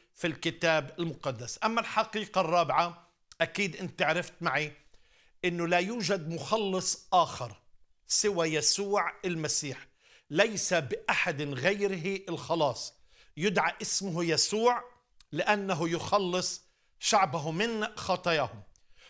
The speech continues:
هو الوحيد الباب إلى السماء، هو الوحيد الطريق، كما قال وأعلن عن نفسه في يوحنا أربعتاش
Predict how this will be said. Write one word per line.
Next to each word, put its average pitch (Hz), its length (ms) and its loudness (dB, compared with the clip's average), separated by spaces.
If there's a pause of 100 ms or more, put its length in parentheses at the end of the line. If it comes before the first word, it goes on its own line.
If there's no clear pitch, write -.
هو 240 140 6
الوحيد 226 680 0 (100)
الباب 190 800 2
إلى 196 140 2
السماء، 175 640 0 (640)
هو 233 180 6
الوحيد 226 720 -2
الطريق، 208 680 0 (260)
كما 190 220 4
قال 185 420 2
وأعلن 185 560 2
عن 170 200 0
نفسه 190 320 -2
في 156 140 -8
يوحنا 214 580 0 (520)
أربعتاش 190 840 2